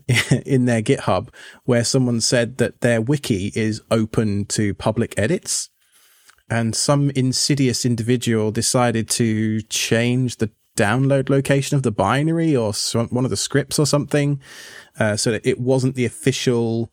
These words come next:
developer's script, and so some people had some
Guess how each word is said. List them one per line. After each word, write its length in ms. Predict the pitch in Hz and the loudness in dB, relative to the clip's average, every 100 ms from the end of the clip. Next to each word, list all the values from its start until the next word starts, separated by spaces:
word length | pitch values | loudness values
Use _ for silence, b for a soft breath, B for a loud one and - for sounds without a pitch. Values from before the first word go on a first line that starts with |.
| _ | _
developer's 540 | 117 113 113 - 107 | -2 0 -2 -2 -2
script, 500 | - - 143 147 - | -2 0 0 0 -4
and 180 | 120 110 | -2 -2
so 160 | - 110 | -2 -2
some 240 | - 117 | 0 0
people 300 | - 110 113 | 0 -2 -2
had 400 | - 104 104 107 b b b _ _ | -2 -2 -2 -6 b b b _ _
some 400 | - - 151 | 0 2 2